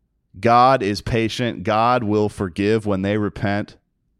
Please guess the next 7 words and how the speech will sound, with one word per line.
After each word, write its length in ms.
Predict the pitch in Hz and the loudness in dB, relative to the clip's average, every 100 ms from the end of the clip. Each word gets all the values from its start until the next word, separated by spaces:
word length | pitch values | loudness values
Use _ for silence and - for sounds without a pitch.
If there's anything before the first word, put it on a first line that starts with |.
| _ - | _ -8
He 260 | 120 127 | -2 0
is 200 | 117 95 | 0 -2
ready 520 | 95 107 120 92 67 - _ _ _ _ _ _ _ _ _ _ _ _ _ | 0 2 2 0 -6 -14 _ _ _ _ _ _ _ _ _ _ _ _ _
to 100 | - | -8
show 420 | 92 - 113 110 110 | -6 -4 -2 0 0
them 460 | 101 98 92 90 - _ _ _ _ _ _ _ _ _ _ | -2 -2 -4 -6 -12 _ _ _ _ _ _ _ _ _ _
unfathomable 1400 | 104 123 120 - - 131 135 135 135 123 113 117 113 - | -2 -2 -2 -8 -2 2 2 2 0 -2 0 2 0 -2